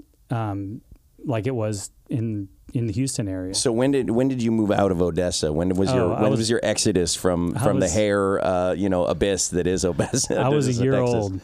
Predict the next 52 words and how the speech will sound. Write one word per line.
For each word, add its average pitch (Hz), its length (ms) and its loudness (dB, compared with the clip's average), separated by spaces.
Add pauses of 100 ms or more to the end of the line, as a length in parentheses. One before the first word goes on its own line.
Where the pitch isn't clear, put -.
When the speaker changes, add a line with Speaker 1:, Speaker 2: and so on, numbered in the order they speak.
Speaker 1:
thank 123 220 -2
God. 98 400 -4
Speaker 2:
A 110 80 0
year 175 200 2
old. 123 200 2
Speaker 1:
A 127 40 4
Speaker 2:
Okay, 180 120 0
Speaker 1:
year 120 80 0
Speaker 2:
so 123 80 0
you - 60 2
don't 294 80 2
Speaker 1:
old. 240 80 2
Speaker 2:
even 156 120 2
remember 123 300 2
that. 85 300 -2
You 107 80 2
don't 135 180 4
even 190 120 4
have - 100 2
Speaker 1:
No. 92 60 -4
Speaker 2:
friends 104 400 2
back 78 280 -4
there. 73 260 -4
Speaker 1:
No, 117 400 -2
no 113 180 -2
friends 101 300 -6
back 92 220 -10
there. - 240 -6
No 117 120 -2
Speaker 2:
All 107 140 0
right. 104 120 2
Speaker 1:
family, 117 280 -2
nothing 107 180 -4
Speaker 2:
But 127 120 4
Speaker 1:
like 101 140 -4
that. 107 260 -2
Speaker 2:
enough 123 260 2
to 131 80 0
be 104 120 2
from 87 280 0
there. 71 180 -2
It's 76 180 -4
like, 92 160 0
that's, 95 260 0
that's 95 340 -2
the 90 120 0
homeland. 78 500 -2
Speaker 1:
That's 117 240 -4
where 117 100 -2
I 117 40 -2
was 117 120 -4
born. 101 400 -6